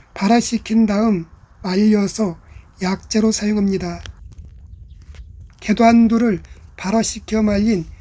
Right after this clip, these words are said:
대두황건을 오에서 구 그램, 물 일 리터에 넣고 대추와 감초를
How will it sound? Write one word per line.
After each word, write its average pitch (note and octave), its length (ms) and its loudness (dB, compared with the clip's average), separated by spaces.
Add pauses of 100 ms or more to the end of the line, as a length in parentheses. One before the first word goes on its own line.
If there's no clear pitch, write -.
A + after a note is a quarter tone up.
(220)
대두황건을 G3+ 1000 0 (440)
오에서 G#3+ 680 4 (300)
구 F#3+ 160 -10
그램, F3 320 -4 (880)
물 A#3 340 4 (100)
일 G3+ 100 2
리터에 G#3+ 360 2
넣고 G3 460 -2 (420)
대추와 G#3+ 460 2
감초를 G3+ 640 -2